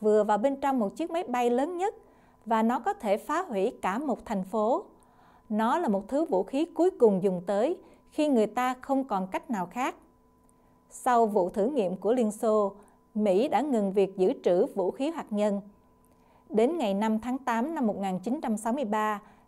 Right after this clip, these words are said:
Liên Xô, Anh Quốc và Mỹ đã cùng ký hiệp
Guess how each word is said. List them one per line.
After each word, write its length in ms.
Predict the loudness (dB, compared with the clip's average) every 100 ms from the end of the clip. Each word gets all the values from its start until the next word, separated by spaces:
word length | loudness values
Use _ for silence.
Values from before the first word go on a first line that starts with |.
| 0
Liên 240 | 2 2
Xô, 400 | 2 4 4 2 -2 -20 _
Anh 220 | 0 0 2
Quốc 200 | 0 0 -6 -4
và 120 | -2
Mỹ 420 | 0 0 0 -2 -12 _
đã 160 | -4 -4
cùng 360 | 6 6 6
ký 220 | 2 0 0
hiệp 100 | -2